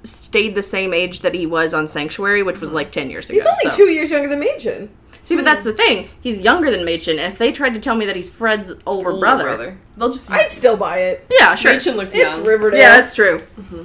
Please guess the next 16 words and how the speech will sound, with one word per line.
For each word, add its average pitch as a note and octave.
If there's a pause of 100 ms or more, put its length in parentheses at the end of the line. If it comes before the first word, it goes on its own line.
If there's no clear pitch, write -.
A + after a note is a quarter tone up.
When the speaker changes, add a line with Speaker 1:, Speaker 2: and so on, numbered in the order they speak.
(100)
Speaker 3:
Whatever. A#3
Just C#4
tell B3+
me A#3
what G#3
Speaker 1:
Machen D#4
Speaker 3:
happens. A3+
Speaker 1:
can G#3
pass F3+
for G3+
two G#3
years G3
younger F#3
than D#3+
him. E3
Speaker 3:
Yeah. F3+